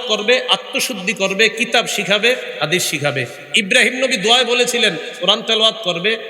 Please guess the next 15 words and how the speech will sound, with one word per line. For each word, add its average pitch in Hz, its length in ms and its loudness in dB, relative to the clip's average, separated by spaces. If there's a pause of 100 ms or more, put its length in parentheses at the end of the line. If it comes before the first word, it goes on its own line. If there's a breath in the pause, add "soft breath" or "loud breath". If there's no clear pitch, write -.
(100)
কিতাব 226 280 0
শিখাবে, 175 480 0 (240)
হাদিস 175 260 0
শিখাবে, 208 560 2 (440)
আত্মশুদ্ধি 180 580 -2
করবে।" 151 560 -2
আল্লাহ 208 300 2
বললেন, 247 380 2 (220)
"পাঠাইছি 262 420 2
এমন 233 200 2
একজন 202 280 0
রসুল, 185 280 -2 (240)
যিনি 202 140 2
তেলাওয়াত 202 400 2 (100)
করবে, 220 320 2